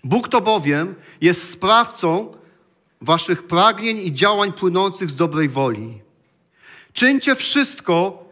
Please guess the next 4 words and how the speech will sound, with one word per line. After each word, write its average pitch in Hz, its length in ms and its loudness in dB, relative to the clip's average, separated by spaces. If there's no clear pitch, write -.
bez 175 420 0
narzekania 156 1000 0
i 165 160 0
powątpiewania. 127 1120 -2